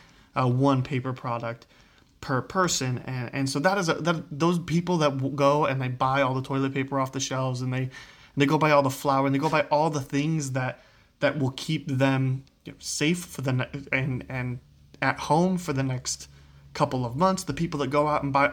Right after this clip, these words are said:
all the hand <laughs> sanitizer right when something like this happens, those are the people that are thinking of a win-lose mentality, but because I need my thing and I don't super care whether you get your thing.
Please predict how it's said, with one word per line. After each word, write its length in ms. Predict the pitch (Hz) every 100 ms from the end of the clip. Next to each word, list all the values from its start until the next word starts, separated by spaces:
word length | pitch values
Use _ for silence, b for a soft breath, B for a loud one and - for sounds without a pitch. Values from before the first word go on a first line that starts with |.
| -
all 160 | 135
the 100 | 143
hand 260 | 135 156 151
<laughs> 80 | -
sanitizer 640 | 170 143 160 160 143 139
right 200 | 135 147
when 120 | 147
something 280 | 135 147 143
like 160 | 139
this 160 | 135 139
happens, 420 | 143 135 139 135 B B B -
those 280 | 165 180
are 20 | 185
the 100 | 180
people 280 | 170 143
that 120 | 135 131
are 60 |
thinking 320 | 131 135 139
of 100 | 131
a 40 | 127
win-lose 500 | 127 147 139 135 131
mentality, 440 | 131 - 120 127
but 120 | 127
because 260 | 131 131 127 -
I 240 | 143 175 190
need 400 | 160 151 151 b b b -
my 240 | 139 143
thing 400 | 143 135 127 127
and 140 | 127 127
I 120 | 139
don't 300 | 139 139 135
super 280 | - 139 139
care 260 | 139 131 127
whether 180 | 123
you 200 | 123 123
get 260 | 123 123 123
your 160 | 131 -
thing. 360 | - - 131